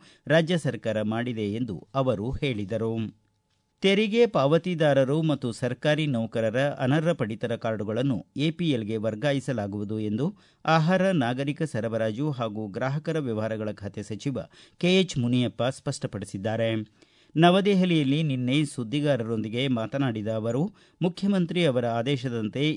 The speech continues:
ಎಲ್ಲ ಪಡಿತರ ಕಾರ್ಡುಗಳನ್ನು ಯಥಾವತ್ತವಾಗಿ ಮುಂದುವರಿಸಲು ಅಧಿಕಾರಿಗಳಿಗೆ ಸೂಚಿಸಲಾಗಿದೆ. ಇದೇ ಇಪ್ಪತ್ತೆಂಟರೊಳಗೆ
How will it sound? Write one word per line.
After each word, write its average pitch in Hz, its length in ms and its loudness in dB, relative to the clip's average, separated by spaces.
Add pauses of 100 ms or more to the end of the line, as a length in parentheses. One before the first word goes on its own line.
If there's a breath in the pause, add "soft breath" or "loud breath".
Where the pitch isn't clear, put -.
(100)
ಎಲ್ಲ 151 300 0
ಪಡಿತರ 127 560 -2
ಕಾರ್ಡುಗಳನ್ನು 110 720 -4 (140)
ಯಥಾವತ್ತವಾಗಿ 123 880 -4
ಮುಂದುವರಿಸಲು 113 680 -2 (380 soft breath)
ಅಧಿಕಾರಿಗಳಿಗೆ 135 800 0
ಸೂಚಿಸಲಾಗಿದೆ. 113 880 -4 (440 soft breath)
ಇದೇ 175 220 4
ಇಪ್ಪತ್ತೆಂಟರೊಳಗೆ 151 920 0